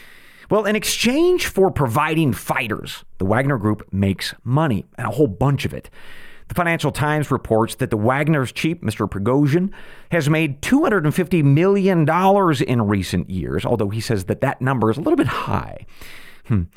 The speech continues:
Regardless, the Wagner Group makes that money because they actually take stakes in things like oil and mineral operations in these countries, often rather than cash. So, for instance, in Syria,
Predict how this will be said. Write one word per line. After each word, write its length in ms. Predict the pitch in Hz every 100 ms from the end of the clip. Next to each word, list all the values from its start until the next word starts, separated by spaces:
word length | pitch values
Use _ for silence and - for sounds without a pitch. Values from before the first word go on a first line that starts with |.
| - -
Regardless, 540 | 156 170 254 226 185 -
the 100 | 147
Wagner 360 | 160 220 233
Group 300 | 151 151 135 -
makes 520 | 113 127 262 277 - -
that 320 | 123 143 - 113
money 460 | 113 95 69 110 - -
because 440 | 123 - 127 120 - _ _ -
they 120 | 190
actually 320 | 196 214 262
take 200 | 190 202
stakes 440 | - - 190 - - - -
in 120 | 156
things 300 | 143 165 156
like 200 | 160 156 -
oil 440 | 143 190 170 117 -
and 220 | 127 123
mineral 320 | 190 202 156 -
operations 720 | 123 110 101 95 120 101 95
in 180 | - 101
these 180 | 98 -
countries, 480 | - 85 - 107 - 139
often 400 | 185 190 156 -
rather 280 | 104 101 107
than 160 | 147
cash. 580 | 165 - 233 - - - - - - - - - - -
So, 140 | 185
for 200 | 185 190
instance, 440 | 190 196 - 170 -
in 220 | - 175
Syria, 600 | - - 262 220 - -